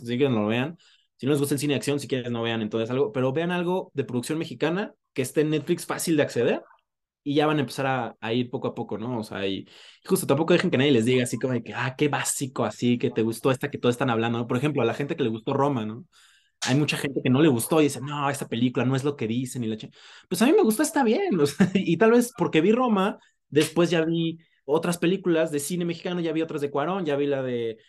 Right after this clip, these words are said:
Y tu mamá también, si quieres, ¿no? O sea, que no la había visto, tal vez, o ya vi, este, más películas de Iñárritu, como Amores Perros, ¿no? Que luego también Amores Perros recibe un poco de hate, así de que, "No, esa no es lo que se merece para el cine". Pues fue algo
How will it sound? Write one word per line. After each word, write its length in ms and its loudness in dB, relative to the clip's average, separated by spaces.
Y 80 -6
tu 100 -4
mamá 200 2
también, 400 2
si 120 -8
quieres, 360 4
¿no? 180 0
O 80 -2
sea, 140 -10
que 60 -4
no 80 2
la 60 2
había 120 4
visto, 340 -2
tal 160 -2
vez, 380 -4
o 120 -6
ya 220 -2
vi, 360 -2
este, 400 -4
más 180 0
películas 340 0
de 80 0
Iñárritu, 280 -2
como 120 -4
Amores 260 -2
Perros, 380 0
¿no? 180 -6
Que 80 -6
luego 120 -2
también 200 -6
Amores 240 -6
Perros 280 -2
recibe 200 -6
un 80 -4
poco 320 -2
de 180 2
hate, 220 0
así 160 -6
de 80 -4
que, 80 -10
"No, 260 -4
esa 160 -4
no 120 2
es 100 -4
lo 160 -2
que 80 -8
se 120 -6
merece 320 0
para 120 -2
el 80 2
cine". 160 -4
Pues 220 -6
fue 260 0
algo 240 -2